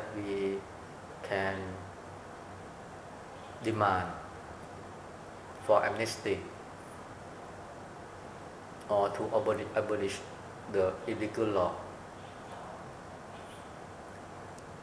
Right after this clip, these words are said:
So it, it needs step by step, you know. When we still small group, we can be crushed. But when we, we become stronger, we have a lot of support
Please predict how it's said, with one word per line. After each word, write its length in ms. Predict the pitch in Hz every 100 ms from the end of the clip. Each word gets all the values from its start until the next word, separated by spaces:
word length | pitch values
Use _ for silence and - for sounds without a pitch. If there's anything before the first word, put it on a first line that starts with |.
| - - - - - - - -
So 160 | 107
it, 100 | - 113 - 127 120 -
it 120 | 110
needs 200 | 127 127
step 320 | - 123 113
by 120 | 101
step, 280 | - - 90 - - - - - - -
you 80 | 95
know. 200 | 92 95 - - - - - - -
When 160 | 117 113
we 80 |
still 280 | 110 - 110
small 300 | 101 110 104
group, 200 | - 113
we 80 | 107
can 180 | 104 101
be 80 | - -
crushed. 340 | 107 104 - - - - - - - - - -
But 160 | 107 110
when 160 | 101 101
we, 140 | 98 -
we 100 | 107 98
become 260 | 98 104 95
stronger, 640 | - 104 98 98 101 98 98
we 60 | 101
have 200 | 104 101
a 40 | 95
lot 200 | 98 101 -
of 140 | 95
support 480 | - 107 - 90